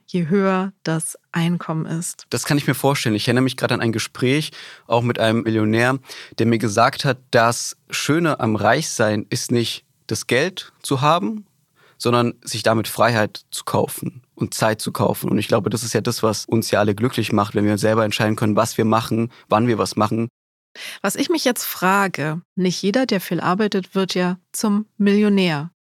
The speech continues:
Speaker 2: Motivation muss immer da sein. Also ich glaube, man kann nicht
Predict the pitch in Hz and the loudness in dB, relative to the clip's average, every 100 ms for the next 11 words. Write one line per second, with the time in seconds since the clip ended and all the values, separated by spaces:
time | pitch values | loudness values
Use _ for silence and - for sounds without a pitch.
0 | _ _ 127 131 135 - 160 139 127 131 | _ _ -2 0 -2 0 2 2 2 0
1 | 139 135 143 156 175 156 - 110 110 101 | 2 0 0 -2 -2 -4 -4 -2 0 0
2 | 104 - - 101 110 107 131 127 117 117 | -2 -6 -2 0 0 -2 -2 0 0 -2
3 | - | -4